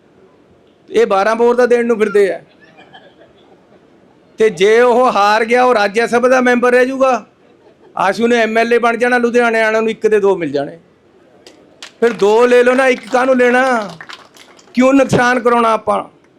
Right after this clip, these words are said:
ਇਸ ਕਰਕੇ ਮੈਂ ਤੁਹਾਨੂੰ ਸਾਰਿਆਂ ਨੂੰ ਬੇਨਤੀ ਕਰਦਾ ਕਿ ਅੱਜ ਮੌਕਾ ਹੈ ਕਿ ਜਿਹੜਾ ਆਮ ਆਦਮੀ ਪਾਰਟੀ ਨੇ ਲੁੱਟ ਪਾਈ ਵੀ ਹੈ।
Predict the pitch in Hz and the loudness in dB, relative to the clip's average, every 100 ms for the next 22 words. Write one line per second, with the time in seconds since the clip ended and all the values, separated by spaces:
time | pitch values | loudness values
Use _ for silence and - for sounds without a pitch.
0 | _ _ _ _ _ _ _ _ _ _ | _ _ _ _ _ _ _ _ _ _
1 | 175 202 190 - 196 190 202 190 185 185 | 0 0 0 -2 -2 0 0 0 -2 -2
2 | 190 190 185 185 196 196 175 170 165 175 | -2 -2 -2 0 0 -2 -2 -2 -4 -2
3 | 160 165 196 208 - _ _ _ _ _ | -2 -2 -2 -4 -10 _ _ _ _ _
4 | _ - 190 175 180 165 196 196 185 - | _ -2 0 2 0 0 2 2 0 -10
5 | _ 147 165 170 170 185 151 - _ _ | _ -6 -2 -2 0 -2 -2 -6 _ _
6 | _ _ _ _ _ _ _ _ - 190 | _ _ _ _ _ _ _ _ -2 0
7 | 151 175 196 208 202 190 170 185 185 180 | 2 0 2 0 0 -2 -2 0 0 0
8 | 180 185 185 175 170 175 175 170 170 - | 0 -4 -2 -2 -2 -4 -4 -4 -4 -4
9 | 160 165 156 151 151 | -2 -2 0 -2 -2